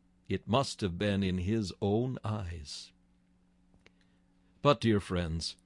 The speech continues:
as men always take a deep interest in that which has cost them dearly,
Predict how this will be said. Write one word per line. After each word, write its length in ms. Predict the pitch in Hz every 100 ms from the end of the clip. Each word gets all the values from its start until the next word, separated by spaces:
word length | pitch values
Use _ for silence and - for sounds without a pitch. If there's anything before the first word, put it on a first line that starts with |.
| - _ _ _ -
as 260 | 143 120
men 280 | 143 156 151
always 360 | 143 147 139 -
take 220 | 131 120
a 60 |
deep 260 | 107 120 123
interest 480 | 110 101 87 87 95
in 80 | 92
that 240 | 101 104
which 200 | 92 85
has 160 | 87 -
cost 480 | - 120 135 - -
them 180 | 78
dearly, 500 | 80 101 113 65 73